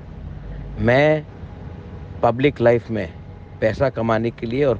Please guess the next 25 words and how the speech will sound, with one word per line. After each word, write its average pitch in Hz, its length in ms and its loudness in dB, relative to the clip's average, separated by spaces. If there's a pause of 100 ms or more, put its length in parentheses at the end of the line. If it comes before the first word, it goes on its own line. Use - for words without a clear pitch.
(120)
post 113 280 2
के 117 60 0
लिए 110 120 2
नहीं 98 240 0
आया। 78 280 -6 (600)
इसी 123 240 2
के 139 100 -2
लिए 127 120 6
मैंने 107 240 2
कहा 104 300 0 (500)
कि 117 80 0
मैं 113 220 4
और 107 240 6 (340)
post 123 400 4 (1040)
एमएलए 117 300 6
का, 95 320 0 (200)
एमपी 113 340 2
का 87 300 0 (180)
या 90 80 0
chief 104 300 -2
minister 107 320 0
का 92 80 -2
कभी 104 360 0
नहीं 90 180 0
लूँगा। 80 300 -6